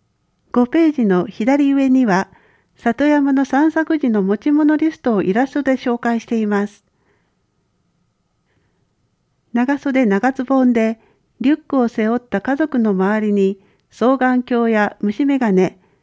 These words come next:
タオルなどの持ち物のイラストを配しています。あなただけの硬貨の宝を見つけに。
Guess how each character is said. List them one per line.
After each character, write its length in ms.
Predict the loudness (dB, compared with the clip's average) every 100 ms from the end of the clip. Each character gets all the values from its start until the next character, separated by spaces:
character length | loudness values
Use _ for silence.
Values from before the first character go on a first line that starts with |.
| _ _ _ _
タ 200 | 2 2
オ 60 |
ル 100 | 2
な 160 | 0 0
ど 120 | 2
の 280 | 2 0 -4 -6
持 160 | -4
ち 120 | 0
物 240 | 2 2 2
の 100 | 2
イ 120 | 2
ラ 120 | 0
ス 100 | -2
ト 180 | -2 0
を 40 |
配 220 | 0 -2 -2
し 100 | -2
て 120 | 0
い 80 | 2
ま 180 | 0
す。 240 | -2 -10 _ _ _ _ _ _ _ _ _ _ _ _ _ _ _ _ _ _ _ _ _ _ _ _ _ _ _ _
あ 100 | 2
な 120 | 4 4
た 140 | 4
だ 100 | 2
け 140 | 2
の 300 | 2 2 -2 -10 _ _ _ _ _
硬 200 | 2 4
貨 120 | 2
の 140 | 0 0
宝 420 | -2 0 4 4
を 60 | 4
見 120 | 0
つ 120 | -2
け 160 | 0 2
に。 240 | 2